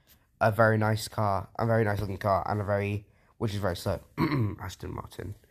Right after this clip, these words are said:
Anyway, moving on to, uh, number five. I've got my Williams.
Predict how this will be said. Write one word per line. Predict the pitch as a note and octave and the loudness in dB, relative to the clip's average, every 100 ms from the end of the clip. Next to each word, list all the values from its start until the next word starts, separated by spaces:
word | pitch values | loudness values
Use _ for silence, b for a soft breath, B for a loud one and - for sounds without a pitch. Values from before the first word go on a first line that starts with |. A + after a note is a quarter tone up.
| B B B F3 C#3+ | B B B -8 8
Anyway, | G#3 A3+ F#3+ C3+ | 10 12 12 10
moving | D3+ F#3+ F#3 | 6 4 8
on | F3+ F3 E3+ - | 8 8 2 -8
to, | - E3 D#3+ D#3 D3+ D3 b b b - | 2 4 6 4 2 -4 b b b 8
uh, | C3 C3 | 10 10
number | C3 C3 B2+ | 8 4 4
five. | A#2 - D3+ D3+ D3+ | 4 12 12 12 8
I've | F#3 | 4
got | C4 | 8
my | C#4+ | 8
Williams. | G3+ E3 G3 G#3 A3 A3+ - | 8 8 8 8 6 4 -2